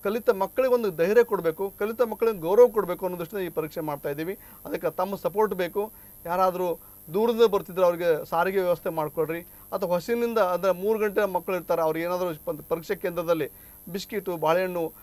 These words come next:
ಉಚಿತವಾಗಿ ಕೊಡ್ತಿದ್ರೆ advance ಆಗಿ ಕೊಡಿ, ಅದನ್ನು ವಿತರಣೆ ಮಾಡಲಿಕ್ಕೆ ಇದು ಮಾಡ್ತೇವೆ, ಮಾಡ್ತೇವೆ. ಈ ದೃಷ್ಟಿಯಲ್ಲಿ ಪಾಲಕರು ಸಹಕಾರ ಮಾಡಬೇಕು,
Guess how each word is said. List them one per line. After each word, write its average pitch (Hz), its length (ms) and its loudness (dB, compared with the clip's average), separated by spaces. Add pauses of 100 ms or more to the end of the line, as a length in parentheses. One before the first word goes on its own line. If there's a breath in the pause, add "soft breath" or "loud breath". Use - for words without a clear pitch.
(180 loud breath)
ಉಚಿತವಾಗಿ 220 480 2
ಕೊಡ್ತಿದ್ರೆ 185 380 0
advance 180 320 0
ಆಗಿ 185 220 0
ಕೊಡಿ, 165 280 -4 (240 loud breath)
ಅದನ್ನು 165 300 -2
ವಿತರಣೆ 180 300 0
ಮಾಡಲಿಕ್ಕೆ 156 360 -2
ಇದು 151 80 -4
ಮಾಡ್ತೇವೆ, 143 440 -6
ಮಾಡ್ತೇವೆ. 151 520 -4 (320 loud breath)
ಈ 202 140 -6
ದೃಷ್ಟಿಯಲ್ಲಿ 196 560 -2 (200 loud breath)
ಪಾಲಕರು 175 400 -2
ಸಹಕಾರ 180 360 0
ಮಾಡಬೇಕು, 175 480 -6